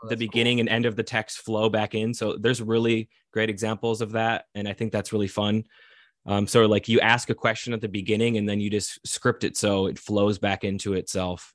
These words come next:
Speaker 1: and it's, it's a fun way to, to approach the medium.
Speaker 2: Hmm, that is kind of fun.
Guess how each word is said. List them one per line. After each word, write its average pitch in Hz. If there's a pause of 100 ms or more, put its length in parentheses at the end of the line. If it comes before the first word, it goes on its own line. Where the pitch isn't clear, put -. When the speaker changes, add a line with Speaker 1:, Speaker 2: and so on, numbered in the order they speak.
Speaker 1:
and 90
it's, -
it's -
a 98
fun 95
way 90
to, 87
to 95
approach 87
the 82
medium. 85 (640)
Speaker 2:
Hmm, 285 (140)
that 98
is 120
kind 90
of 85
fun. 82